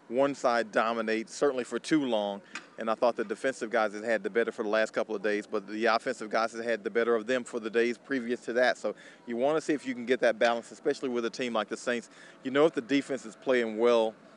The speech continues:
against this Saints offense, then they should be able to do well against just about anybody. So you like to see that standpoint. You also like to see that improvement from the offense because this Saints defense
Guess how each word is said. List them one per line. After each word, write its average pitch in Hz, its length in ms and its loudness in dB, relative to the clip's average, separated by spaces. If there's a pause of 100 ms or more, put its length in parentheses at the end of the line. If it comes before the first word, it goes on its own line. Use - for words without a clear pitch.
(180)
against 123 380 -2
this 123 140 2
Saints 127 320 -2
offense, 117 460 2
then 117 180 -6
they 120 140 0
should 139 340 -2
be 127 140 2
able 113 100 0
to 110 100 -4
do 117 140 -4
well 117 240 2
against 113 340 -2
just 139 280 2
about 113 260 2
anybody. 107 480 -2
So 107 220 -4 (300)
you 120 100 0
like 123 180 6
to - 80 -8
see 135 160 -4
that 127 220 6
standpoint. 127 480 -4
You 135 100 0
also 147 220 0
like 135 160 0
to 127 80 -10
see 139 160 -6
that 131 180 0 (280)
improvement 135 420 -4
from 131 160 -4
the 127 100 -2
offense 127 340 -2
because 107 280 -6
this 120 140 -6
Saints 131 280 -6
defense 127 420 -6